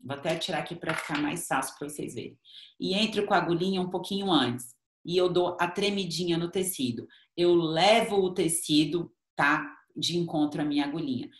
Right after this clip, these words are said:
Então, faz a tremidinha no tecido. O paciente não sente incomodar, tá? No começo, vocês vão tremer a agulha, vão tremer a, a mão que tá segurando o tecido. Não tem problema, faz o teste,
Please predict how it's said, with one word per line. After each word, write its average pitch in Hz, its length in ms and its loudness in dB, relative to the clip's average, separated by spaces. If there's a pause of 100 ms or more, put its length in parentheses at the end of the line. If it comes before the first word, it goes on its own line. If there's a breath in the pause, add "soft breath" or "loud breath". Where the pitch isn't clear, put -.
(160 loud breath)
Então, 151 320 0
faz 156 520 2 (200)
a 160 80 0
tremidinha 170 640 0
no 156 120 0
tecido. 170 560 -4
O - 280 -20
paciente 160 560 -2
não 165 440 0
sente - 760 -2
incomodar, 143 680 -4 (220)
tá? 147 360 -2 (220 loud breath)
No 220 100 -4
começo, 202 400 4
vocês 175 200 2
vão 170 120 -2
tremer 151 300 -2
a 127 60 2
agulha, 151 420 2
vão 151 160 -6
tremer 147 420 -2
a, - 160 -4 (800 loud breath)
a 196 120 2
mão 185 260 2
que - 100 -10
tá 160 140 4
segurando 156 540 2
o 147 80 -4
tecido. 151 640 0 (240 loud breath)
Não 180 160 -4
tem 185 180 0
problema, 165 500 0
faz 165 420 -2
o 175 180 -12
teste, 113 520 0